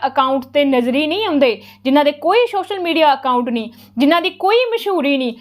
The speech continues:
ਜਿਨ੍ਹਾਂ ਕੋਲੇ ਕੋਈ ਪੱਤਰਕਾਰ ਵੀ ਵਿਰਲਾ ਵਾਂਝਾ ਹੀ ਪਹੁੰਚਦਾ, ਜਿਨ੍ਹਾਂ ਬਾਰੇ ਬੜੇ ਲੋਕਾਂ ਨੂੰ ਨਹੀਂ ਪਤਾ, ਪਰ ਉਹ ਦਿਨ ਰਾਤ ਇੱਕ ਕਰਕੇ ਉੱਥੇ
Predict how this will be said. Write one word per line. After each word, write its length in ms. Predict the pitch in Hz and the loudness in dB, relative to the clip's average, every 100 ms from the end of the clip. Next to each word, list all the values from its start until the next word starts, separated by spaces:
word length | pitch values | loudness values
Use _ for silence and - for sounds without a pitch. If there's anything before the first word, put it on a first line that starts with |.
| - - | -16 -4
ਜਿਨ੍ਹਾਂ 320 | 240 330 381 | 0 2 0
ਕੋਲੇ 520 | 349 302 294 302 349 359 _ _ - | 0 2 2 2 0 -6 _ _ 0
ਕੋਈ 280 | 320 330 359 | 2 2 0
ਪੱਤਰਕਾਰ 680 | 359 302 - 311 311 302 | -2 -4 0 0 2 0
ਵੀ 120 | 320 381 _ - | -2 -12 _ -6
ਵਿਰਲਾ 360 | 247 285 262 320 | 0 0 2 0
ਵਾਂਝਾ 280 | 320 320 392 | 0 -2 -2
ਹੀ 60 | |
ਪਹੁੰਚਦਾ, 520 | 381 277 277 294 277 202 - _ _ _ - - - | -2 -2 -2 -2 -2 -2 -8 _ _ _ -20 -20 -12
ਜਿਨ੍ਹਾਂ 400 | 214 285 320 370 | 0 2 2 2
ਬਾਰੇ 280 | 311 294 339 | 2 0 -2
ਬੜੇ 460 | 269 202 277 415 | -4 0 2 2
ਲੋਕਾਂ 340 | 440 370 359 339 | 0 -2 -2 -2
ਨੂੰ 100 | 330 | 0
ਨਹੀਂ 120 | 320 | -4
ਪਤਾ, 340 | 269 247 240 233 | -2 -2 0 -2
ਪਰ 320 | - 311 330 - | 2 2 2 0
ਉਹ 240 | 294 349 415 | 2 2 0
ਦਿਨ 520 | 240 - 294 381 381 | -4 -2 -2 0 -4
ਰਾਤ 680 | 381 277 269 370 370 - - | -2 2 2 2 -2 -6 -2
ਇੱਕ 260 | 311 311 311 - | -2 -2 -20 -4
ਕਰਕੇ 560 | 277 269 269 285 226 - _ _ - | -2 -2 -2 -2 -2 -6 _ _ 0
ਉੱਥੇ 500 | 277 269 277 277 403 | 0 2 -2 -2 -2